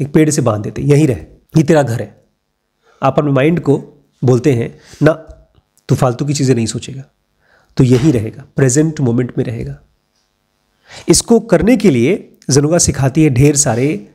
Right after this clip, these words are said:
use of free will intervals। आपकी ढेर सारी एक्टिविटीज़ हैं, खाना, पीना, सोना, चलना, जो कुछ भी आप करते हैं, उन सब में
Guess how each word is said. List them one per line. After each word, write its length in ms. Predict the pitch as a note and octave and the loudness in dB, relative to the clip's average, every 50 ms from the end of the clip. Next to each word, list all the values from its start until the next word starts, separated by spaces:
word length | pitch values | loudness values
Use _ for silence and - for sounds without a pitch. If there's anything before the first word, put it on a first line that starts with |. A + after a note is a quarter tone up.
| - | 2
use 280 | C3+ B2+ D#3 E3 D#3 C#3+ | 4 6 6 6 4 2
of 120 | D#3 D3 | 0 0
free 480 | C#3+ - - - - C#3+ D#3+ E3 E3 C#3 | -2 -4 -12 -6 -2 2 2 4 2 2
will 340 | A#2 B2 B2 C3 C#3 - - | 2 0 0 0 -2 -2 0
intervals। 720 | D3 C3+ C3 - C#3 B2+ - - C#3 A2+ G2+ - - - - - _ _ _ _ _ _ _ _ _ - | 0 0 0 2 0 0 0 0 -2 -2 -2 -2 -4 -6 -8 -14 _ _ _ _ _ _ _ _ _ -4
आपकी 280 | A#2+ B2 - - D#3+ D3+ | -2 -2 0 0 0 2
ढेर 260 | C3+ - F3 F3+ F#3 | 2 4 4 4 4
सारी 260 | F3 - E3 D3 D3+ | 2 2 0 2 2
एक्टिविटीज़ 500 | C#3 B2 - C#3+ C3 B2+ C3 C3+ B2+ A#2 | 2 2 2 2 2 2 2 2 2 2
हैं, 200 | B2+ C#3 D3+ E3 | 0 -2 -2 -4
खाना, 340 | E3+ - C3 B2 B2 C3 C3 | -4 -2 -2 0 0 0 -2
पीना, 320 | C3 - C3 A#2+ B2+ C3 | -2 -2 -2 0 0 0
सोना, 300 | B2 - - B2 B2 B2+ | 0 0 0 0 0 0
चलना, 420 | B2+ - - A#2+ A#2+ B2 B2 C3+ C#3 | 0 0 0 0 2 0 0 0 0
जो 180 | C3+ A#2 F#3+ | 2 2 2
कुछ 160 | G3 G3+ B3 F#3 | 2 2 0 2
भी 120 | F3+ G#3 | 2 2
आप 120 | F3 D#3+ | 2 2
करते 220 | - D3+ - - D#3 | 0 -4 -4 -4 -4
हैं, 80 | D#3+ | -2
उन 140 | - F#3+ F#3+ | 0 0 2
सब 280 | F3+ - - - B3+ G#3+ | 2 2 2 2 2 2
में 320 | G3+ E3+ C#3 D#3+ G#3 - | 0 0 -2 -2 -4 -8